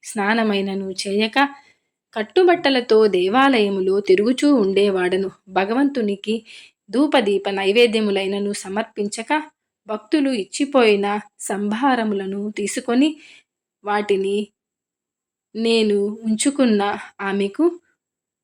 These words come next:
ఈ దాన ధర్మముగా దారబోసితిని. ఆ పాప కార్యములకు చేసినందుకు నా మరణానంతరము ఈ రూపము ధరించి తిని. కావున నన్ను కూడా పాప విముక్తిని గావింపు" అని ప్రార్థించెను. ఓ జనక మహారాజా,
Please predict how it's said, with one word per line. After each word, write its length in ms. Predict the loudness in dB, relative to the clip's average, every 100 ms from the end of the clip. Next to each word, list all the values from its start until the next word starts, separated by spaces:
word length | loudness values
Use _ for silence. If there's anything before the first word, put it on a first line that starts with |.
| -6
ఈ 200 | -4 -2
దాన 300 | 2 2 2
ధర్మముగా 640 | 2 2 0 -2 -2 -4
దారబోసితిని. 880 | -2 -2 -2 -2 -2 -4 -6 -6 -8 -12 _ _ _ _ -6
ఆ 140 | -4
పాప 340 | -2 0 2 2
కార్యములకు 720 | 2 -2 -2 -2 -4 -4 -6
చేసినందుకు 920 | -2 -2 0 -4 -4 -4 -4 -4 -6 -10 -20 -10
నా 180 | -4 -4
మరణానంతరము 880 | -2 0 2 2 0 -4 -6 -4 -4
ఈ 240 | -2 0
రూపము 340 | 0 0 -2 0
ధరించి 460 | 0 0 -2 -4
తిని. 300 | -4 -2 -4 -8 _ _ -10
కావున 440 | -8 -6 -4 -4 -6 _ _
నన్ను 300 | -4 2 2
కూడా 440 | 2 0 0 -2 -6 -14 _ _ -10
పాప 260 | -8 -2 0
విముక్తిని 720 | 0 -2 -6 -4 -2 -2 -2
గావింపు" 680 | -2 -2 -2 -4 -6 -8 -8
అని 240 | -6 -4 -4
ప్రార్థించెను. 840 | -4 -4 -2 -2 -4 -4 -8 -10 -14 _ _ _ -10
ఓ 160 | -4 -2
జనక 340 | -2 -4 -2
మహారాజా, 800 | -2 -2 -4 -2 -2 0 2